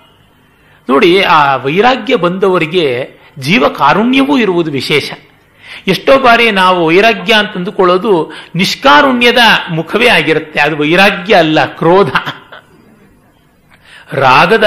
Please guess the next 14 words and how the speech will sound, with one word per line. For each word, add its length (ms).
ಮತ್ತೊಂದು 460
ಮುಖ 220
ಕ್ರೋಧ, 520
ಇನ್ನೊಂದು 420
ಮುಖ 220
ಶಾಂತಿ, 440
ವಿರಾಗ. 400
ಆದರೆ 300
ವಿರಾಗಕ್ಕೂ 720
ಕ್ರೋಧಕ್ಕೂ 640
ಯಾವ 340
ಯಾವ 240
ಸಂಬಂಧವೂ 560
ಇಲ್ಲ. 240